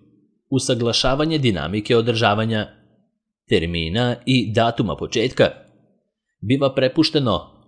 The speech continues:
ovlašćenom predstavniku izabrane poslovnice organizatora, profesoru koji bi trebalo edukaciju da vodi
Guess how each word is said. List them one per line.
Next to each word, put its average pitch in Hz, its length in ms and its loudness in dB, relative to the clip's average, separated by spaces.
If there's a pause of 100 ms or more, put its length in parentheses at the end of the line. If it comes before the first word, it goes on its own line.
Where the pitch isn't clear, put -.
ovlašćenom 131 680 0
predstavniku 127 920 0
izabrane 101 600 0
poslovnice 107 600 2
organizatora, 107 720 2 (1000)
profesoru 117 640 0
koji 90 240 2
bi 71 200 -6
trebalo 131 440 2
edukaciju 95 640 -2
da 73 80 -6
vodi 117 460 0